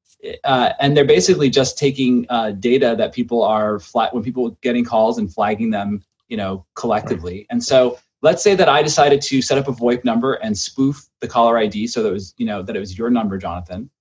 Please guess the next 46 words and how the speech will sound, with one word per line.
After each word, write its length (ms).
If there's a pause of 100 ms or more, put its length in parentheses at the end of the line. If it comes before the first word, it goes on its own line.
(240)
And 200
I 40
started 280
calling 480
thousands 400
of 80
people. 340
They 140
saw, 280 (260)
you 100
know, 320
a 140
lot 220
of 60
them 80
have 260
the 140
app. 360
They 100
start 200
marking 380
you 160
as 180
spam. 560 (200)
And 80
all 80
of 80
a 40
sudden, 480 (200)
next 200
time 120
you 60
try 120
to 80
call 240
people, 500 (400)
your 140
calls 240
are 40
going 200
to 100
spam 260
or 100
not 320 (160)
being 300
completed. 460